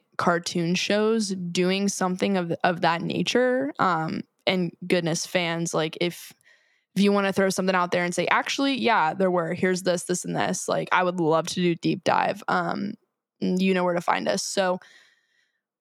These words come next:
we would love some feedback there. But I, I, I'm with you. It's, it's really, it's really fascinating. And honestly, just because the viewership,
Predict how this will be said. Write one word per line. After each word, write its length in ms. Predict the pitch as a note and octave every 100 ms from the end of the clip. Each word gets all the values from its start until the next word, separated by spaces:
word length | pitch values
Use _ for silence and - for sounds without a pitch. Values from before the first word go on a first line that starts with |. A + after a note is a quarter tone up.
| -
we 80 | G#3
would 160 | G3
love 360 | F#3+ G3 G3 G3
some 160 | G3+
feedback 360 | F#3 F#3+ F#3 F#3+
there. 400 | F#3+ F#3 F3 F3+
But 380 | F3 F#3+ F#3+ - _ _
I, 100 | C#3 - _ _ _ _ _ _ _ _
I, 180 | A#3+ D4
I'm 160 | C#4 C#4
with 180 | F4+ D4
you. 100 | F#3+
It's, 200 | F#3 -
it's 200 | G#3 -
really, 260 | B3 D#4+
it's 220 | - - -
really 200 | F4+ D#4
fascinating. 880 | - G3 G3 - F#3+ E3 F3+ F#3 -
And 480 | F#3+ F#3+ F#3+ F#3+ -
honestly, 600 | G3+ F4 - C#4+ B3 G#3 - _ _ -
just 200 | A#3 -
because 320 | C4 A3+ G#3+
the 100 | G3
viewership, 760 | F3 E3+ E3 G3 - A3+ A#3 A#3+